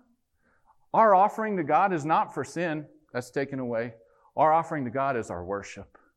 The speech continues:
our praise. It's done. We get to stand free and worship God. It's beautiful, right? That's it.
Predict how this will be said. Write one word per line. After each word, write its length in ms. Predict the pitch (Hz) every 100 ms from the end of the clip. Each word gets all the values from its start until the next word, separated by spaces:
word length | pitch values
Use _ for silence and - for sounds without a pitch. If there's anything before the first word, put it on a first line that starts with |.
| _ _ -
our 60 |
praise. 600 | 104 - 98 90 85 - _ _ _ _ _ _ _ _ _ _ _
It's 100 | -
done. 340 | 120 135 117 107 _ _ _ -
We 100 | 113
get 100 | 110
to 60 |
stand 320 | - 123 113
free 160 | 117 120
and 80 | 113
worship 340 | 110 - 113
God. 280 | 123 131 120 - _ _ _ _ _ _
It's 80 | _
beautiful, 440 | 131 175 285 170
right? 300 | 120 127 214 226 - _ _ _ _ _
That's 100 | 160
it. 300 | 226 254